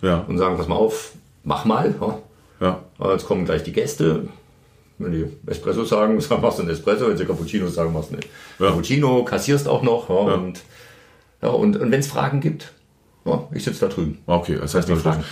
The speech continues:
Speaker 1: da stehst du dann gar nicht mehr daneben, sondern bist schon noch anwesend
Speaker 2: Ja,
Speaker 1: irgendwo
Speaker 2: genau.
Speaker 1: und involviert und, äh, äh, der oder diejenige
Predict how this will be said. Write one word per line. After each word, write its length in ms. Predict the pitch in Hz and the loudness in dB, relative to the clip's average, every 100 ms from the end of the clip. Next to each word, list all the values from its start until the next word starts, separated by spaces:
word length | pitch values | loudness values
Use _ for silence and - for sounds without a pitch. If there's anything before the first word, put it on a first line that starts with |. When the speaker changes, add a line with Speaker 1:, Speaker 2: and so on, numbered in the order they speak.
| - | -8
Speaker 1:
da 80 | - | -2
stehst 220 | 90 110 107 | 2 2 2
du 60 | |
dann 160 | 92 85 | 2 2
gar 140 | 92 | 2
nicht 140 | 95 98 | 2 0
mehr 340 | 90 85 78 | 0 2 2
daneben, 520 | 76 78 85 98 104 | 2 2 4 4 4
sondern 440 | 92 90 82 78 76 | 2 2 2 2 0
bist 140 | 87 | -2
schon 180 | - 101 | -2 0
noch 140 | 85 76 | 2 4
anwesend 540 | 107 117 127 123 131 | 4 6 6 4 4
Speaker 2:
Ja, 60 | - | 6
Speaker 1:
irgendwo 460 | 127 127 131 135 151 | 6 4 4 6 6
Speaker 2:
genau. 200 | 82 73 - - | 2 -4 -12 -10
Speaker 1:
und 180 | 90 82 | -6 -4
involviert 800 | 95 90 90 87 101 120 120 - | 0 2 2 4 4 4 2 -2
und, 380 | 95 92 90 87 | 0 2 0 2
äh, 40 | |
äh, 1500 | 87 87 76 87 - 82 82 - 80 - - - - - 78 | 4 4 4 2 2 2 2 0 -2 -6 -10 -10 -10 -8 0
der 120 | 85 | 2
oder 140 | 85 | 4
diejenige 460 | 78 82 82 76 | 4 6 6 6